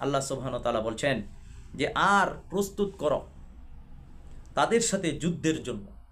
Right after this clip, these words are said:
যাই কিছু সংগ্রহ করতে পারো নিজের শক্তি সামর্থ্যের মধ্য থেকে এবং পালিত ঘোড়া থেকে, যেন প্রভাব পড়ে আল্লাহর শত্রুদের উপর এবং তোমাদের শত্রুদের উপর, আর তাদেরকে ছাড়া অন্যান্যদের উপরও,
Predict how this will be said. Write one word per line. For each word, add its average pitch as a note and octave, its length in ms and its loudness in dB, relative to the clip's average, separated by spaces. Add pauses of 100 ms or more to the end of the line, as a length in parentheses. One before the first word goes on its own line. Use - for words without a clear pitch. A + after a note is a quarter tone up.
(680)
যাই C#3 420 4
কিছু G3 260 0
সংগ্রহ D3 440 -2
করতে C#3 260 -4
পারো A2+ 320 0
নিজের A#2 420 -2
শক্তি D#3+ 520 -4
সামর্থ্যের C#3 580 -2
মধ্য B2+ 280 -4
থেকে A2 320 -6 (520)
এবং D3 300 4 (960)
পালিত F#3 320 4
ঘোড়া D#3 320 6
থেকে, C3 300 -2 (180)
যেন C3 220 2
প্রভাব D#3+ 400 4
পড়ে C#3 180 4
আল্লাহর C#3 320 2
শত্রুদের E3+ 520 -2
উপর C3+ 220 -2 (560)
এবং E3 280 4 (560)
তোমাদের G#3 380 4
শত্রুদের F3 580 0
উপর, C3 280 2 (180)
আর B2 200 2 (100)
তাদেরকে C#3 520 0
ছাড়া C3 360 2
অন্যান্যদের F3 720 2 (100)
উপরও, B2 340 0